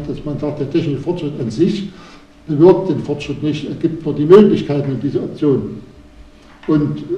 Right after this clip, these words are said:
bekannt sind also die, die verschiedenen Plattformen, will ich jetzt gar nicht drauf eingehen, also die ganzen Carsharing, das ist natürlich, Berlin ist die Hauptstadt, die Welthauptstadt des Carsharings. Ist heute auch in der Berliner Zeitung drin, ja. Äh, dreihundertdreißigtausend, äh, Fahrten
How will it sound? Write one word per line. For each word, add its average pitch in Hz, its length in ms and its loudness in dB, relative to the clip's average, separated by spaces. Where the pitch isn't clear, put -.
bekannt 160 400 0
sind 165 240 -2
also 139 220 -2
die, 135 280 -4
die 127 280 -2
verschiedenen 127 640 -6
Plattformen, 175 640 2
will 139 120 -2
ich 127 60 -2
jetzt 135 180 -4
gar 143 120 0
nicht 139 120 -2
drauf 139 200 -6
eingehen, 156 360 0
also 135 200 -2
die 127 220 -6
ganzen 139 440 -4
Carsharing, 156 640 0
das 143 100 2
ist 135 80 -4
natürlich, 139 280 0
Berlin 190 360 6
ist 175 160 4
die 170 80 4
Hauptstadt, 165 580 0
die 147 100 -2
Welthauptstadt 165 640 4
des 143 120 -6
Carsharings. 160 600 -8
Ist - 200 -6
heute 156 240 2
auch 139 140 0
in 143 60 -2
der 143 60 0
Berliner 127 340 -4
Zeitung - 440 -6
drin, 170 220 -4
ja. 165 220 -4
Äh, 151 540 2
dreihundertdreißigtausend, 147 1200 0
äh, 147 600 -8
Fahrten 185 460 -2